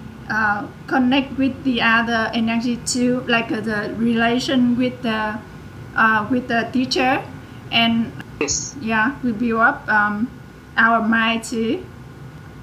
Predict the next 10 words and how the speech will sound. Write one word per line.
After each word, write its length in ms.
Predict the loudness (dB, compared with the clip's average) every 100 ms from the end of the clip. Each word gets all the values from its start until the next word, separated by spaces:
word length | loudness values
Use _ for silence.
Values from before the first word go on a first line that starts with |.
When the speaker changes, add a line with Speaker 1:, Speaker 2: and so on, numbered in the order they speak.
| -2
Speaker 1:
That's 220 | 0 2
Speaker 2:
Yes. 300 | -2 -4 -2 0 0 -2
Speaker 1:
it. 80 | -4 -8 -16 -18
<laughs> 340 | -18 -12 0
Anything 440 | 2 4 4 4
Speaker 2:
Yes. 160 | 6 6 6 2
Speaker 1:
else? 40 | -12 -16 -18 -18 -18 -2
Speaker 2:
Yeah. 320 | 0 2 0 -4 -12 -16 -14 -14 -14 -14 -14 -14 -12 -12 -12 -10 -2
No, 140 | 2
I 300 | 4 4 2